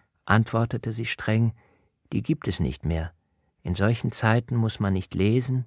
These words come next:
es gibt Wichtigeres.“ Und noch bevor die Mutter ihr eine Ohrfeige geben konnte, sagte ihr Vater:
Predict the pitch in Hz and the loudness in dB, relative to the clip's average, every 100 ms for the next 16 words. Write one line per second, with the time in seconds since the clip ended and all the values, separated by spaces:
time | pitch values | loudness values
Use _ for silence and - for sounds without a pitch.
0 | - - 104 - 110 90 90 - 87 80 | -8 -10 -6 -4 -2 -2 -2 -4 -6 -6
1 | 82 87 - _ _ _ _ _ _ _ | -6 -10 -16 _ _ _ _ _ _ _
2 | _ _ _ _ - 98 95 - 95 - | _ _ _ _ -10 -2 -2 -2 -4 0
3 | 101 98 95 117 - - - 95 95 - | 0 2 0 0 -2 -4 -4 -4 -4 -2
4 | 117 - 120 117 107 110 107 104 - 110 | -4 -2 -4 -4 -4 -4 -4 -4 -2 -4
5 | - 101 90 104 - - 95 - 101 - | -4 -4 -2 -2 -6 -8 -6 -2 -2 0
6 | 110 | -4